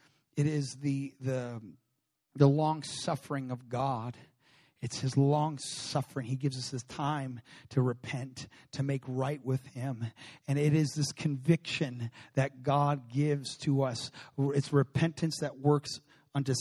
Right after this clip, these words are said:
salvation. Repentance is what prods us and says, "Man, something's not right." And when they felt convicted, they said, "What do we do?"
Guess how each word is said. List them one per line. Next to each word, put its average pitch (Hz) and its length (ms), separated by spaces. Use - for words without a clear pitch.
salvation. 120 840
Repentance 143 680
is 131 200
what 143 220
prods 147 600
us - 380
and 120 100
says, 123 320
"Man, - 140
something's 113 440
not 104 240
right." 113 320
And 139 100
when 165 120
they 196 80
felt 202 260
convicted, 151 580
they 127 120
said, 123 180
"What 131 140
do 160 60
we 156 120
do?" 120 240